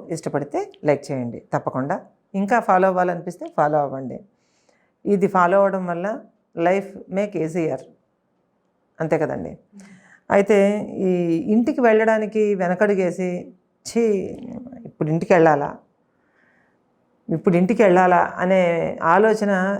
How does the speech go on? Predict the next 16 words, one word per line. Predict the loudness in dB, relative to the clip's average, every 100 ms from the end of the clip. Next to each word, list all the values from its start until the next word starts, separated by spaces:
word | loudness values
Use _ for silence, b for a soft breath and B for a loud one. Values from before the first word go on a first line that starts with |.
| 0
రాత్రి | 2 2 0 -2
పది | 0 2
వరకు | 2 2 0
పనిచేసినా | 0 0 -2 -2 -4
సరే | -4 -4 -4
మగాడికి | -2 -2 -4 -6
వస్తోంది, | -6 -2 -2 -2 -4 -8 -16 _ _ _ _ _ -6 2
పది | 4 6
వరకు | 4 2 -2
షిఫ్ట్ | -2 -6 -2
చేసిన | -2 0 -2 0
లేడీకి | 0 2 2 2
వస్తోంది | -2 -2 -2 0 -2 -8 -10 -8
అంటే | -2 0 0 -2 -10 _ b b b b 2
కారణం | 4 6 4
ఇల్లేనండి. | 4 4 2 2 -2 -8